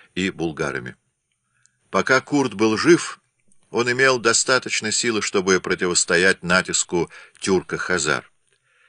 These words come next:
После его смерти, однако, Великую Булгарию поделили его сыновья, так же, как и Гунская империя была разделена после смерти Аттилы. Каждый из сыновей Курта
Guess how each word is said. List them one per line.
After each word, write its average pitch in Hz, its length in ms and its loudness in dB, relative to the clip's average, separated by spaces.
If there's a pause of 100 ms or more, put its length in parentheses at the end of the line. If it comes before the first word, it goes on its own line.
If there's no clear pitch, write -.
(120)
После 107 340 0
его 82 200 2
смерти, 131 480 0
однако, 78 480 -2
Великую 85 420 -4
Булгарию 110 580 0 (440)
поделили 98 480 0
его 98 240 0
сыновья, 101 640 0 (440)
так 113 200 0
же, 110 120 -2
как 110 360 0 (240)
и 95 160 0
Гунская 98 640 2
империя 101 640 0
была 78 300 0
разделена 76 600 -2 (260)
после 82 340 -2
смерти 82 480 -2
Аттилы. 67 640 -4 (720)
Каждый 113 440 2
из 98 220 -2
сыновей 92 480 2
Курта 127 480 -2